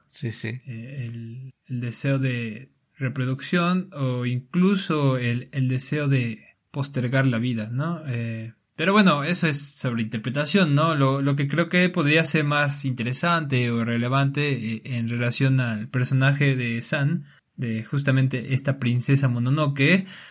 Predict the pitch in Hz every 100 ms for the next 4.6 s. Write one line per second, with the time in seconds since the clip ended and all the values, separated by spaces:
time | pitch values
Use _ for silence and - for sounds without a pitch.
0 | - - _ 160 175 - - 131 123 117
1 | 117 127 135 139 131 139 123 117 113 139
2 | 160 170 147 135 151 190 190 175 143 151
3 | 147 185 214 180 117 123 117 113 107 104
4 | - - 151 120 110